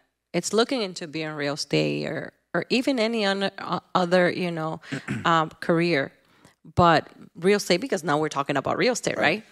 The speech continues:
Speaker 1: right? Um, 'cause a lot of people think, like, as soon as you get your license, your, your Mercedes waiting for you out there.
Speaker 2: No.
Speaker 1: And a lot of people,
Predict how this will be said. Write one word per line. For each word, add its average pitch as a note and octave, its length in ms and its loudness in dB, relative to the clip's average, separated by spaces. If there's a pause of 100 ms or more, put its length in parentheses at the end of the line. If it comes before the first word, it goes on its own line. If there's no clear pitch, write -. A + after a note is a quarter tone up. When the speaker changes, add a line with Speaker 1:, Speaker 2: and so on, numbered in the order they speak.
(540)
Speaker 1:
right? E3+ 200 8
Um, D3 200 0
'cause F#3 180 0
a F3+ 40 8
lot F#3+ 160 8
of G3+ 80 4
people G3 260 4
think, F3+ 260 2
like, E3 160 6
as D#3+ 120 4
soon F3 100 2
as E3+ 120 2
you E3+ 80 4
get D#3+ 120 4
your D#3 120 2
license, D#3 440 2
your, D3 360 4
your D#3+ 160 4
Mercedes D3 540 0
waiting C3+ 200 2
for C#3 140 -2
you C#3 160 4
out B2+ 160 2
there. C3 160 -2
Speaker 2:
No. F#2 680 -10
Speaker 1:
And F3 300 4
a E3 100 6
lot E3 180 8
of E3+ 100 4
people, D#3+ 580 2